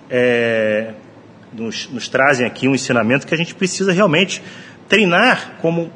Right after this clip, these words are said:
um novo hábito, não é? A partir do momento que vier uma ideia ruim, nós trocarmos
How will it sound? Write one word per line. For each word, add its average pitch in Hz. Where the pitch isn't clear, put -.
um 233
novo 240
hábito, -
não 127
é? 180
A -
partir 170
do 202
momento 196
que -
vier 175
uma 139
ideia 127
ruim, 127
nós 156
trocarmos 156